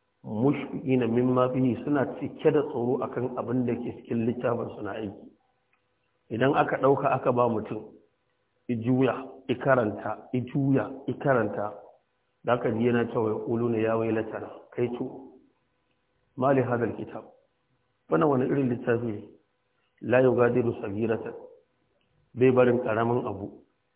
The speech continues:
"wala kabiratan, balla tana babba, illa ahsaha," fa sai da wannan littafin ya kiyaye. Allah ya ce, "Wa wajadu ma amilu hadiran," duk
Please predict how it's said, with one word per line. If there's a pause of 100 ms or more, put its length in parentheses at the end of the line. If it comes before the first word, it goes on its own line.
(440)
"wala
kabiratan,
balla
tana
babba,
illa
ahsaha," (640)
fa
sai
da
wannan
littafin
ya
kiyaye. (880)
Allah
ya (100)
ce,
"Wa
wajadu
ma
amilu (120)
hadiran," (880)
duk